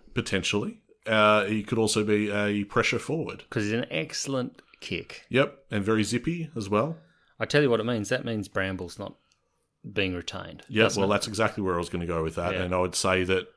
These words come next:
Speaker 1: now, as of this evening, Bramble is probably a bit deflated 'cause he probably knows what that means.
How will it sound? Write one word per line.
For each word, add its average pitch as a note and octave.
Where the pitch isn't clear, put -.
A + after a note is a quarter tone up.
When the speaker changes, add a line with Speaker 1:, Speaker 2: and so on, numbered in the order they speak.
Speaker 1:
now, G#2
as A2+
of A2+
this A#2+
evening, G#2+
Bramble G2
is F2
probably F2+
a E2+
bit -
deflated E2+
'cause F2
he F#2
probably F#2+
knows F2
what F2
that F#2+
means. F2+